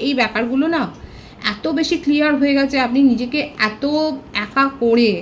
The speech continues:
একটা সময় আপনি এত একা নিজেকে করে ফেলেছিলেন যে সেই সময় আপনি এই ব্যাপারটা নিয়ে অনেক বেশি ক্ল্যারিটি পেয়ে গেছেন আপনার জীবনে। এত বেশি ক্ল্যারিফিকেশন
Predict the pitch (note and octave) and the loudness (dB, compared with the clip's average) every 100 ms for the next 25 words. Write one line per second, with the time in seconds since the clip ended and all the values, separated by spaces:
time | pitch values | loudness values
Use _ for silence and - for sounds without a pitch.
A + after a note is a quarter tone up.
0 | - - - - B3+ B3 B3 B3+ A#3+ A#3+ | -8 -10 -12 -6 -6 -2 -2 0 0 0
1 | B3 G#3 G#3 C4+ A#3+ A#3 B3+ A#3+ G#3+ A#3 | 0 0 0 0 0 0 0 0 -2 -6
2 | A#3+ A3 A3+ A#3+ A3+ A#3 G#3+ F3+ F3+ - | -2 2 2 2 0 2 0 -2 -6 -16
3 | - - - - A#3+ D4 C#4+ D4+ D#4+ C4+ | -20 -20 -20 -6 -2 0 2 2 4 2
4 | C#4 D#4 C#4+ D4 B3 A#3+ B3+ C#4+ C#4+ D4 | 2 0 2 2 2 2 0 2 4 4
5 | A3 D4 C4+ C4+ C#4 C#4+ A#3+ G#3 A3+ C4 | 4 2 2 0 0 2 4 4 4 2
6 | A#3 G#3+ G#3+ G#3+ G#3+ G#3 - F#3 F#3 F3+ | 2 2 2 0 -2 -4 -4 -6 -6 -8
7 | E3+ D#3 - - - - - - - - | -10 -14 -16 -18 -20 -20 -20 -20 -20 -12
8 | - A#3+ E4 E4 F#4 F4+ C#4 C#4+ D4 D#4 | -10 -4 -2 0 0 4 4 4 2 -2
9 | D4+ E4 | 0 2